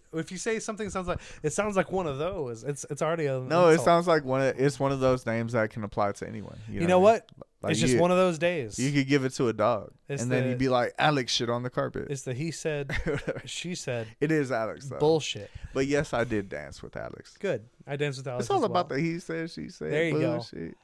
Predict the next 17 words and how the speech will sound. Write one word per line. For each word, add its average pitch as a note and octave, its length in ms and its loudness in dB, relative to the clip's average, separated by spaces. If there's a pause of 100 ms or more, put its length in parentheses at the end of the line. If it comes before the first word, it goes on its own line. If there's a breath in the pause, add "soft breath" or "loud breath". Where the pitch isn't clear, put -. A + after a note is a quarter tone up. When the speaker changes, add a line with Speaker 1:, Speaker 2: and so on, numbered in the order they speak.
Speaker 1:
Um, C#3+ 320 2
but D3+ 120 2
after F#3 260 2
that, C3 220 -2
yeah, C3 140 -2
I C3 40 -4
betrayed B2+ 300 -8
the A2 80 -12
fuck A2 260 -8
out A2 120 -8
of A2 80 -16
them. A#2 180 -18 (160)
Um, D#3+ 420 8
Speaker 2:
Think - 140 0
you E2 80 -6
better D3+ 220 -4
quit. F#3 360 -4